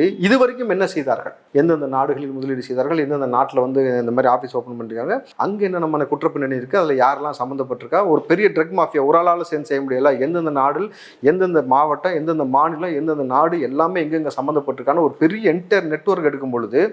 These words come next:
இந்த கேஸ் வந்து பிரம்மாண்டமாக விரிவடையும். இப்படி ஒரு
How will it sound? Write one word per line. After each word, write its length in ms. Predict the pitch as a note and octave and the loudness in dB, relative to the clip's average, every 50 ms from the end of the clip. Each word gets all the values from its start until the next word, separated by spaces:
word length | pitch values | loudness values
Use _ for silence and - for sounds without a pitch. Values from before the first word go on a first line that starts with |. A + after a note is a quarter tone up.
| - - - - - - - - - - | -4 -16 -20 -20 -18 -16 -18 -12 -6 -2
இந்த 120 | D#3 D#3 D3+ - | 2 2 2 4
கேஸ் 260 | - G3 G3+ G3 - F#3 | 2 2 2 2 -2 -6
வந்து 140 | F#3 F3+ E3 | -6 -4 0
பிரம்மாண்டமாக 540 | C#3+ C#3+ D#3 D#3+ D#3+ E3 D#3+ D#3+ D#3+ D#3 D#3 D3 | 0 2 2 2 0 0 0 0 0 -2 -2 -2
விரிவடையும். 480 | D3 D3 D#3+ D#3 C#3 A#2 A2+ G#2 G2 - - _ _ _ - C#3+ | -2 -2 2 2 2 2 0 -4 -6 -10 -12 _ _ _ -8 -8
இப்படி 280 | D3 C#3+ - A#3 C4 C4 B3 A3+ | -8 -2 0 2 2 4 6 6
ஒரு 100 | G3+ E3+ | 4 4